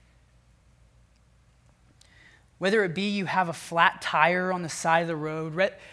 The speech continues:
whether it be you get a poor grade on that test that you studied so hard for, whether it's you're overlooked for that promotion and it's given to someone else, whether you're in financial difficulties, whatever the case is, your external circumstances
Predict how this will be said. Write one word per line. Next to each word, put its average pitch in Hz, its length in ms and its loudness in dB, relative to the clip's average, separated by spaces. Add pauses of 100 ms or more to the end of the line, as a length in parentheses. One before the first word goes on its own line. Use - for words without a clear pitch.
(120)
whether 240 300 4
it 233 120 4
be 202 100 0
you 233 140 2
get 220 140 4
a 208 60 6
poor 233 380 2
grade 202 380 4
on 202 120 2
that 196 180 2
test 202 300 0
that 208 100 -2
you 190 80 -4
studied 185 420 -2
so 185 240 -4
hard 147 300 -6
for, 160 320 -14 (440)
whether 247 320 4
it's - 160 2
you're 247 180 0
overlooked 233 640 4
for 240 140 0
that 220 140 6
promotion 202 720 0
and 190 100 -6
it's 180 140 -6
given 220 300 -2
to 196 60 -2
someone 190 440 -4
else, 180 260 -4 (220)
whether 254 240 6
you're 254 160 6
in 240 80 4
financial 226 560 4
difficulties, 196 440 -2
whatever 247 680 4
the 240 140 0
case 240 580 -4
is, 175 320 -4 (320)
your 233 160 -2
external 262 680 0
circumstances 165 1300 -2